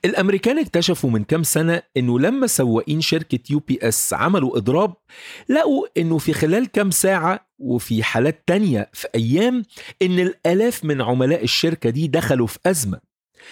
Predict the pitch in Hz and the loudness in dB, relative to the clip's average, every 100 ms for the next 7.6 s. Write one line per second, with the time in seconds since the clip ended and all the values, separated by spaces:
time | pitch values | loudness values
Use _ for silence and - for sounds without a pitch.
0 | - - 117 143 - 127 147 170 - - | -8 -2 2 2 0 0 0 -2 -8 -4
1 | 233 294 160 147 180 170 127 127 139 143 | 0 0 0 0 0 2 0 0 0 0
2 | 170 269 - 135 127 156 165 127 120 120 | 2 0 0 -2 0 0 0 0 -2 -2
3 | 127 135 196 - - 123 185 196 151 135 | 0 0 0 -2 -4 0 0 0 -2 -2
4 | - 160 160 - - - 160 - 127 - | 0 0 0 -2 -2 0 0 -2 -4 -2
5 | 151 - - 196 208 - - - 208 285 | -2 0 -2 0 0 -2 -6 -4 0 2
6 | 226 - 120 - 139 135 127 101 - 101 | 2 0 -2 -2 0 0 0 -2 0 -2
7 | - - 160 85 82 | 0 0 0 -2 -8